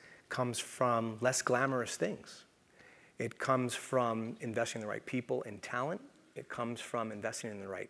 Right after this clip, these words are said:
process. It comes from investing in the right infrastructure. And that will lead to future innovation and success. But if you're focused on innovation at the exclusion of those things,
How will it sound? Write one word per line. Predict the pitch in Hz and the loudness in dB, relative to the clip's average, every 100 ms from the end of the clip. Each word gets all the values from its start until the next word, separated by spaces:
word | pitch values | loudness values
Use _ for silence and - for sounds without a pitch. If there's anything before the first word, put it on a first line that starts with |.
| - | -8
process. | - 117 - - 208 - - - - - - | -2 -2 0 -2 -2 -6 -12 -16 -20 -18 -12
It | 117 | -8
comes | - 117 117 | -2 -2 -2
from | - 110 | -6 -6
investing | 104 107 110 - 113 | -4 -4 -2 -2 -2
in | |
the | 101 | 0
right | 104 110 107 | 0 2 0
infrastructure. | 120 120 104 - - - - - - _ _ _ _ _ _ - - - - - | -4 -2 -2 -2 -2 -2 -2 -4 -12 _ _ _ _ _ _ -20 -20 -20 -18 -6
And | 127 135 | 4 6
that | 156 | 6
will | 131 113 | 6 4
lead | 117 170 202 113 92 - - | 8 8 8 6 2 -4 -8
to | - 117 110 | 0 2 2
future | 107 123 110 110 98 | 2 0 2 2 0
innovation | 90 85 - - - | 0 0 0 -2 -6
and | - 95 | -8 -8
success. | - - - - - - - - - - | -8 -4 -2 -2 -4 -10 -12 -20 -20 -4
But | 117 | 0
if | 113 123 | 0 0
you're | |
focused | 107 - 147 156 147 - - | 0 4 4 6 2 2 -4
on | 127 120 | -2 0
innovation | 117 110 120 123 113 | 0 0 2 2 0
at | - | -2
the | |
exclusion | 98 - - 143 156 147 139 | -4 -4 0 6 6 6 2
of | 123 | 0
those | 120 - | -2 -2
things, | - 139 107 - - - | 0 0 0 -4 -12 -14